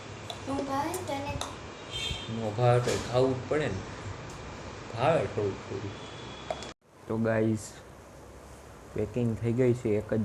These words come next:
Speaker 2: જોડી હતી મારી, અને આણે મારા ચશ્મા પહેરી લીધા. જો, હું હમણાં ચશ્માય નથી પહેરતો, એમ કે કાંઈ એટલા બધા નંબર છે નહીં એ માટે. તો હવે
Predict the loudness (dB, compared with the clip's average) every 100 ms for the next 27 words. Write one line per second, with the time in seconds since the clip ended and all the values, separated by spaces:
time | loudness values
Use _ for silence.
0 | 4 6 8 6 4 4 4 4 2 0
1 | -4 -12 -12 -12 -10 -10 -6 -2 0 0
2 | 0 0 2 2 2 0 -4 -14 -16 -12
3 | -4 -2 0 2 4 4 2 -2 0 0
4 | 0 2 4 4 2 2 2 2 -2 -10
5 | -18 -18 -18 -18 -20 -20 -18 -18 -18 -18
6 | -18 -18 -18 -18 -18 -18 -18 -18 -18 -18
7 | -18 -18 -16 -16 -16 -16 -16 -16 -16 -16
8 | -6 2 4 6 6 4 2 -2 0 2
9 | 2 0 -2 -2 0 0 2 2 2 2
10 | 2 2 -2 0 2 4 6 6 6 4
11 | 4 4 4 2 0 2 4 4 2 0
12 | -2 0 2 2 2 -2 -6 -8 -8 -10
13 | -10 -12 -12 -14 -14 -12 -12 -14 -16 -16
14 | -16 -16 -16 -6 0 0 2 0 0